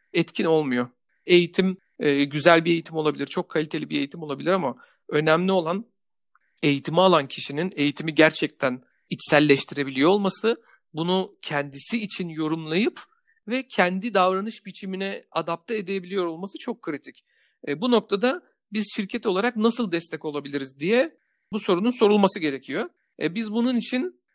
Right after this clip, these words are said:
iki yöntem var. Onu kullanıyoruz. E, birincisi mentörlük yöntemi, saha mentörlüğü yöntemi. Diğeri de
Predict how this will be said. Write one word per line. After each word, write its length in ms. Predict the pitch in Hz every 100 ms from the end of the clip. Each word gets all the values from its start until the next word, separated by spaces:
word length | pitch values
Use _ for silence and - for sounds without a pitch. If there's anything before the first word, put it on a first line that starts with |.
| _ -
iki 200 | 196 -
yöntem 420 | 247 202 226 185
var. 180 | 165 220 _
Onu 240 | - 214
kullanıyoruz. 580 | 233 180 147 135 180 214 -
E, 300 | 147 143 147
birincisi 640 | 196 190 175 - 208 202 _ -
mentörlük 540 | 151 156 160 185 220
yöntemi, 440 | 175 151 147 233 330 _ _ _ -
saha 300 | - 151 202
mentörlüğü 680 | 190 156 147 135 131 131 -
yöntemi. 540 | 139 131 120 160 311 - _ _ 185
Diğeri 340 | 220 220 190
de 280 | 208 269 -